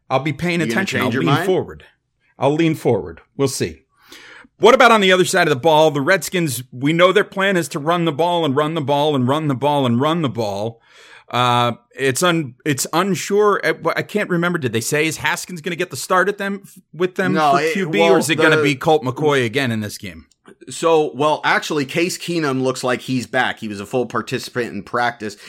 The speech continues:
Speaker 2: It looks like Case Keenum is gonna be the guy. It looks like Colt McCoy is gonna be the backup. Uh, uh, Callahan has said that in spite of all three quarterbacks getting reps with the first team in practice,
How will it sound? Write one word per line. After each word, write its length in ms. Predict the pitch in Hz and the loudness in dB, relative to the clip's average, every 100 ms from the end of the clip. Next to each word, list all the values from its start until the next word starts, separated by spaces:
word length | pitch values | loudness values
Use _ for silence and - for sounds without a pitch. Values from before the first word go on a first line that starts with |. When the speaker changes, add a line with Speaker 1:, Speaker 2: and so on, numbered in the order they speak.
| - - | -14 -6
Speaker 2:
It 80 | |
looks 320 | 120 131 165 - | -4 -2 -2 -2
like 220 | 139 202 | -2 -2
Case 280 | 143 135 131 | -2 -2 -4
Keenum 380 | - 135 131 | -4 -2 0
is 120 | 123 107 | -2 -4
gonna 200 | 120 113 | -4 -2
be 80 | |
the 100 | 113 | -2
guy. 300 | 101 113 113 | -2 -2 0
It 60 | 101 | -2
looks 200 | 135 135 | -4 -2
like 200 | 135 120 | -4 -4
Colt 380 | 135 127 120 - | -2 -2 -2 -6
McCoy 360 | 120 - 123 | -8 -2 -2
is 120 | 117 107 | -2 -4
gonna 200 | 113 107 | -4 -4
be 100 | 107 | -6
the 100 | 92 | -4
backup. 600 | 113 120 120 104 101 - - - 127 - | -2 -2 -2 -6 -8 -10 -20 -20 -16 -4
Uh, 520 | 107 107 104 101 98 - _ _ - _ _ _ | 0 2 0 0 -4 -8 _ _ -20 _ _ _
uh, 200 | 107 98 | -2 -2
Callahan 640 | - 151 156 143 143 139 127 | -2 -2 0 0 -2 -4 -2
has 260 | 120 113 | -4 -6
said 600 | - - 127 127 107 101 _ - _ _ - | -6 -2 0 0 -4 -10 _ -20 _ _ -10
that 360 | 113 113 107 | -2 -2 -2
in 140 | 117 117 | -6 -10
spite 400 | - - 156 165 | -8 -2 0 0
of 120 | 131 | -4
all 360 | - 135 160 180 | -2 0 2 0
three 320 | 175 165 156 | -2 -2 -4
quarterbacks 680 | 151 160 135 113 98 92 - | -2 0 0 -2 -6 -8 -4
getting 280 | 127 135 | -2 -2
reps 480 | 123 120 131 120 - | -4 -2 -2 -4 -10
with 260 | 123 131 131 | -4 -4 -4
the 80 | 120 | -6
first 400 | 135 127 123 - | -2 -2 -4 -8
team 260 | 127 120 | -8 -6
in 140 | 113 107 | -6 -6
practice, 680 | 123 123 117 120 113 113 | -2 -2 -2 -4 -8 -8